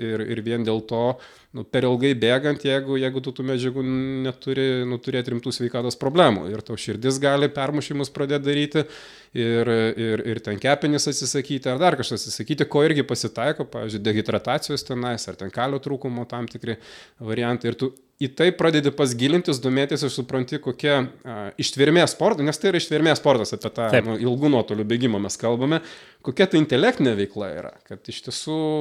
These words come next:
Speaker 1: reikia daug žinoti, daug gilintis, bet čia atsiranda truputį vėliau. Ir pats iš karto tu šito nežinosi, tau geriau, kad vis dėlto kažkas patartų, ne?
Speaker 2: Jo, čia yra labai svarbus dalykas, dėl to, kad, e,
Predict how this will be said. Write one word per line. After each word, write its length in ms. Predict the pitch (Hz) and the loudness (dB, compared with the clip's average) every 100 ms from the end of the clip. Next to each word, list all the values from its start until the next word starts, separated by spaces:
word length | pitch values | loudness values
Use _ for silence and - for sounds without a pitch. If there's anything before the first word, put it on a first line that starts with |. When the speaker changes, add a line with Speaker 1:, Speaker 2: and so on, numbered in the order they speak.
| 147 143 | -2 -2
Speaker 1:
reikia 320 | 131 131 120 | -4 -6 -4
daug 200 | 147 160 | -4 -4
žinoti, 460 | 127 117 139 143 117 | -4 -2 -2 -4 -4
daug 200 | 120 113 | -4 -2
gilintis, 640 | 110 113 123 160 185 - - - - | -4 -2 -2 -4 -6 -8 -20 -12 -2
bet 100 | 147 | 0
čia 140 | 185 | 2
atsiranda 340 | 175 180 170 156 | 0 0 0 0
truputį 400 | 143 143 135 127 | -2 -8 -4 0
vėliau. 240 | 131 87 - _ _ _ - - | 2 0 -4 _ _ _ -20 -6
Ir 240 | 131 127 127 | 0 0 2
pats 200 | 165 165 | 0 0
iš 100 | 156 175 | -2 0
karto 220 | - 147 | -2 -4
tu 80 | 127 | -6
šito 220 | 160 143 | -4 2
nežinosi, 600 | 139 131 139 139 101 - - | 2 2 4 4 4 -4 -10
tau 400 | 107 104 113 113 127 | -8 -8 -10 -12 -12
geriau, 300 | 117 120 143 | -8 -4 -4
kad 140 | 151 147 | -6 -8
vis 80 | 139 | -6
dėlto 200 | 143 135 131 | -4 -4 -8
kažkas 280 | 127 143 | -8 -10
patartų, 560 | - 131 151 101 - - | -10 -4 -4 -4 -8 -16
ne? 200 | 92 120 156 - - - - - _ _ - | -10 -10 -10 -16 -20 -18 -18 -18 _ _ -2
Speaker 2:
Jo, 380 | 113 117 170 101 | 2 8 8 8
čia 160 | - | 6
yra 140 | 131 135 | 6 8
labai 160 | 127 143 | 8 8
svarbus 320 | 127 135 135 | 6 4 4
dalykas, 400 | 113 139 131 98 | 6 6 6 4
dėl 140 | 90 98 | 4 4
to, 140 | 113 110 | 6 6
kad, 240 | 107 - | 4 6
e, 120 | 113 | 6